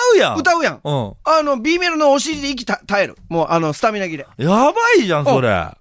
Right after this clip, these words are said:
Speaker 2: だから、民生さんすごいんよ。
Speaker 1: もうすごいよね。
Speaker 2: すごい。
Speaker 1: あの、ユニコーンの新しいアルバム、むちゃくちゃ良かったもんね。
Speaker 2: あら、本当ですか？
Speaker 1: さすが。よかった。
Speaker 2: もう、民生さん、ああ見えて、やっぱ、あの、歌の高低差すごいですからね。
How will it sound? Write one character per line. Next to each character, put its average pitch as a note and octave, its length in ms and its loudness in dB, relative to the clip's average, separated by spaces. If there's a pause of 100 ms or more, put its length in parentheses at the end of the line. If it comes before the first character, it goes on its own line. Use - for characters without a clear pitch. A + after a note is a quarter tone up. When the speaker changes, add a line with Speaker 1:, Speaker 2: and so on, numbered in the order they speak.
Speaker 2:
だ B3 100 -2
か G3+ 160 -6
ら、 F3+ 100 -8
民 C4 120 -6
生 - 60 -10
さ A3 40 -8
ん D#3 60 -10
す D#3+ 180 -12
ご B3+ 160 -6
い F#3+ 60 -8
ん A#2 60 -12
よ。 D#2+ 120 -20 (160)
Speaker 1:
も B2 140 -4
う A2+ 40 -4
す C3+ 140 -8
ご C3 240 -2
い G#2+ 40 -2
よ F#2+ 100 -4
ね。 A#2 100 0
Speaker 2:
す - 60 2
ご A3+ 100 2
い。 E3+ 40 -2 (800)
Speaker 1:
あ G#2+ 120 -6
の、 C3+ 160 -4
ユ D3 160 2
ニ E4+ 160 0
コ D4+ 180 -4
ー D#4+ 60 -4
ン B3 80 -8
の D#3 160 -2
新 A#3 320 -8
し G#3+ 100 -10
い G3+ 60 -4
ア E3 100 -2
ル D#3 80 -2
バ C#3 80 -4
ム、 A#2+ 80 -4
む C#3+ 140 -2
ち - 120 -8
ゃ E4+ 60 -6
く - 80 -12
ち - 60 -4
ゃ G#4+ 60 0
良 - 40 0
か G#4 60 0
っ - 40 -2
た D#4 120 0
も F3 100 0
ん D3+ 60 -4
ね。 C3 80 -4
Speaker 2:
あ A#2 260 -2
ら、 F#3 60 0
本 F3 240 -4
当 A3 80 -10
で - 20 -12
す - 60 -14
か？ - 180 -20 (240)
Speaker 1:
さ - 180 -20
す - 220 -20
が。 - 60 -20 (260)
よ C3 80 -12
か E3 200 -8
っ - 140 -12
た。 F#2 360 -4
Speaker 2:
も C4+ 100 -2
う、 C4 40 -2 (180)
民 F#4 120 0
生 F#4+ 60 -2
さ F#4 220 0
ん、 D#4+ 40 2
あ C#4+ 220 6
あ D#4+ 40 4
見 F#4+ 120 4
え E4 100 4
て、 F#3+ 120 0
や E3 100 2
っ D3+ 60 -6
ぱ、 C#3+ 200 2
あ D3 60 2
の、 C#3 340 -2 (520)
歌 C4+ 220 2
の D4+ 100 -4
高 F4 260 -2
低 E4+ 160 -2
差 - 80 -8
す E3+ 140 -4
ご D#4 220 0
い A4 40 0
で - 80 -4
す - 80 -8
か A#2+ 80 -8
ら G#2 80 -8
ね。 B2 180 -6